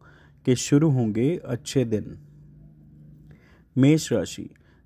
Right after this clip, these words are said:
नौकरी कारोबार में तरक्की के योग बनेंगे। धन से जुड़ी समस्याओं से छुटकारा मिलेगा। विद्यार्थियों को प्रतियोगी परीक्षाओं में सफलता मिलेगी।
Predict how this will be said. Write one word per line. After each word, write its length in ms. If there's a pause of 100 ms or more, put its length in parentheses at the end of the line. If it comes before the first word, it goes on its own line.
नौकरी 380
कारोबार 600
में 280 (100)
तरक्की 380
के 120
योग 320
बनेंगे। 440
धन 240
से 140
जुड़ी 240
समस्याओं 560
से 160
छुटकारा 520
मिलेगा। 460 (420)
विद्यार्थियों 840 (360)
को 80
प्रतियोगी 640
परीक्षाओं 500
में 120
सफलता 460
मिलेगी। 500